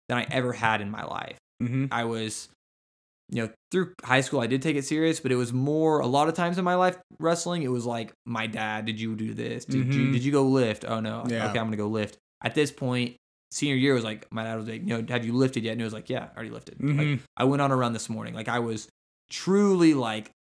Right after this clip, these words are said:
Speaker 1: loving what I was doing, and I wanted to be the best, and kinda had, like, had a point to prove. You know, I go
Speaker 2: Mm-hmm.
Speaker 1: in, think I'm gonna be a four-time state champion.
Speaker 2: Here you
Speaker 1: I
Speaker 2: are.
Speaker 1: got third one time,
Speaker 2: <laughs>
Speaker 1: and, you know, like, I, I wasn't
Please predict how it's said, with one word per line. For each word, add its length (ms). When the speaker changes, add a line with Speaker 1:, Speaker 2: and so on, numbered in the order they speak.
Speaker 1:
loving 800
what 140
I 120
was 180
doing, 400
and 100
I 160
wanted 360
to 60
be 140
the 80
best, 540
and 400
kinda 180
had, 180
like, 160
had 140
a 60
point 260
to 60
prove. 320
You 100
know, 60
I 100
go 200
Speaker 2:
Mm-hmm. 180
Speaker 1:
in, 60
think 220
I'm 60
gonna 80
be 80
a 60
four-time 360
state 220
champion. 540
Speaker 2:
Here 120
you 160
Speaker 1:
I 40
Speaker 2:
are. 80
Speaker 1:
got 280
third 340
one 220
time, 480
Speaker 2:
<laughs> 20
Speaker 1:
and, 460
you 180
know, 180
like, 160
I, 300
I 160
wasn't 560